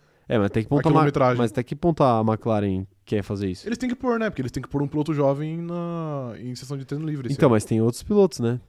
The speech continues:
Speaker 1: Tem o, o Pato Ward, tem outros pilotos da McLaren que ela
Speaker 2: Ah,
Speaker 1: po-
Speaker 2: então, mas aí que entra a influência da Red Bull, né? Tipo, pô, vocês não querem pôr o Colton Herta,
Speaker 1: Então,
Speaker 2: não?
Speaker 1: mas o que que a McLaren ganha com isso, entendeu?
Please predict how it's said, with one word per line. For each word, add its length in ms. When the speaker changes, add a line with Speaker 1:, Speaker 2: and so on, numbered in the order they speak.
Speaker 1:
Tem 140
o, 220
o 120
Pato 320
Ward, 540
tem 140
outros 180
pilotos 280
da 100
McLaren 520
que 80
ela 220
Speaker 2:
Ah, 60
Speaker 1:
po- 40
Speaker 2:
então, 220
mas 220
aí 100
que 80
entra 220
a 20
influência 260
da 80
Red 160
Bull, 140
né? 80
Tipo, 260
pô, 240
vocês 200
não 80
querem 160
pôr 260
o 140
Colton 340
Herta, 100
Speaker 1:
Então, 220
Speaker 2:
não? 60
Speaker 1:
mas 160
o 20
que 80
que 100
a 60
McLaren 380
ganha 160
com 120
isso, 160
entendeu? 320